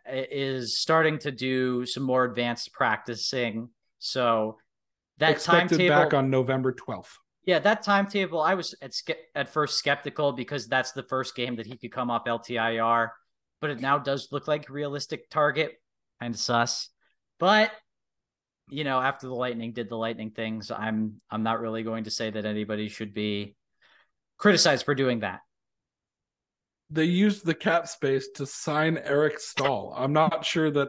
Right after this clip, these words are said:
Speaker 2: I would put that in the same category. <laughs>
Speaker 1: Okay, good point.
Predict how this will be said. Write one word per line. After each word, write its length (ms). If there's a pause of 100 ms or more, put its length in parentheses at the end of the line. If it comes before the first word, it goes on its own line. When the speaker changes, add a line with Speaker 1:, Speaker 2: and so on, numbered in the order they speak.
(120)
Speaker 2:
I 80
would 280
put 220
that 180
in 80
the 100
same 300
category. 880
<laughs> 40 (920)
Speaker 1:
Okay, 420 (320)
good 240
point. 300